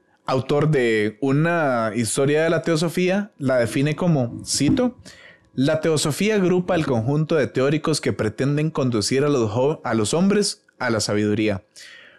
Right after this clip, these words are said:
buscando a Dios en la vida interior y la verdad eterna en la enseñanza común de todas las religiones. Estas dos vías desembocan una en una experiencia mística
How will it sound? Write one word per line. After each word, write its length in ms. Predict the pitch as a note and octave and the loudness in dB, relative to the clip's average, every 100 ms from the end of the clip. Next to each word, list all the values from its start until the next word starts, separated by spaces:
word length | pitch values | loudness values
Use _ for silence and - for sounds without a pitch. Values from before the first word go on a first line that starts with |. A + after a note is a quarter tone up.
| - | -4
buscando 500 | C#3+ C#3 D#3 B2+ A#2+ | 0 0 0 0 2
a 40 | |
Dios 280 | A#2 C#3+ E3+ | 2 2 0
en 80 | G3+ | 0
la 80 | F#3 | 0
vida 220 | C3+ C#3+ | 0 0
interior 580 | F3 F3 A#2+ A#2 E3 G#3 F#3+ _ - _ - | 0 0 0 2 2 0 -4 _ -20 _ -2
y 100 | B2+ | 0
la 140 | A#2+ | 2
verdad 360 | A2+ G#2+ B2+ D#3 | 2 0 0 0
eterna 560 | D#3 E3+ F3+ F#3+ F3+ - - | 0 0 0 0 -2 -8 -6
en 140 | B2 | -2
la 60 | B2 | 0
enseñanza 540 | A2+ A#2 A#2 B2+ D#3+ | 0 -2 0 -2 -4
común 280 | - B2 B2+ | -2 -2 0
de 100 | C#3 | -2
todas 240 | C3+ A2 A2 | 0 0 0
las 160 | G#2+ | 0
religiones. 680 | A2 A2 C3 D#3+ C#3 A2 - _ _ _ - - _ _ | 0 -2 0 0 0 -4 -10 _ _ _ -20 -20 _ _
Estas 320 | - F3 - G#3 | -4 -2 0 2
dos 160 | A3 | 2
vías 240 | G3 G3 F#3+ | 4 2 2
desembocan 760 | F3+ E3 C#3+ C#3+ C#3+ A#2 G#2+ _ - | 2 2 2 0 0 -4 -4 _ -6
una 380 | F#3 G#3 A3+ G#3 | -2 2 2 2
en 100 | D#3+ | 2
una 440 | E3+ D#3+ A#2 A#2+ _ _ - _ _ _ - | 2 0 -2 -4 _ _ -20 _ _ _ -6
experiencia 1160 | B2+ - _ _ D3 C3+ C#3+ F#3 F#3 - G3+ - | -4 -4 _ _ 0 2 2 2 0 0 -2 0
mística 880 | C3+ D3 F#3+ - - G#3+ B3 A3+ | 0 2 0 -2 -4 -2 -2 -4